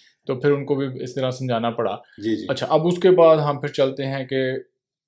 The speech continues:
Speaker 1: अब आप स्टेबल फील कर रहे हैं, गुर्दे के मर्ज के बारे में ज्यादा
Speaker 2: जी,
Speaker 1: कॉन्फिडेंट
Speaker 2: अब
Speaker 1: फील
Speaker 2: मैं
Speaker 1: कर रहे हैं?
Speaker 2: कॉन्फिडेंट हूँ।
Speaker 1: चलिए,
Speaker 2: मुझे वो,
Speaker 1: जबरदस्त।
Speaker 2: ये तो खैर पहले ही पता था कि ये हो गया मर्ज या
Speaker 1: ठीक,
Speaker 2: होता है,
Speaker 1: ठीक है।
Speaker 2: तो ये रिवर्सेबल नहीं है।
Speaker 1: जबरदस्त,
Speaker 2: सीधी
Speaker 1: चलिए।
Speaker 2: सी बात है।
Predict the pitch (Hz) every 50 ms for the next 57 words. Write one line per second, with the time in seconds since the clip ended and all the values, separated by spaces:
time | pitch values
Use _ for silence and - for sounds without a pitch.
0 | _ _ _ _ _ _ _ _ _ _ _ _ _ _ _ _ _ _ _ _
1 | _ _ _ _ _ _ _ - 151 139 139 131 - - - - - - - 151
2 | 147 147 151 147 147 - 151 143 139 - 151 139 135 139 139 143 143 131 127 127
3 | 127 131 135 135 135 135 135 131 127 - - 131 127 127 127 127 123 127 120 131
4 | - - - - 127 123 117 131 151 - - 160 147 143 139 139 135 135 131 135
5 | 117 110 110 113 117 107 117 117 117 110 117 120 123 127 123 120 120 117 107 113
6 | 117 120 120 120 113 113 117 123 131 131 127 123 135 139 139 143 - 127 127 120
7 | - - 123 123 123 131 135 139 135 135 - - 117 113 - 127 120 127 123 127
8 | 123 - 123 117 120 123 127 120 107 - 104 110 117 123 120 120 120 120 120 120
9 | 117 113 113 117 120 113 113 117 117 107 - 101 101 98 - 123 117 113 107 104
10 | 104 - - - 110 98 98 - - - 120 120 120 117 120 120 117 113 113 110
11 | 120 113 - - 110 98 101 98 87 87 87 85 - - - _ 127 131 117 104
12 | - - - - - - - - - 127 113 120 113 120 120 - 98 92 85 78
13 | - 85 85 -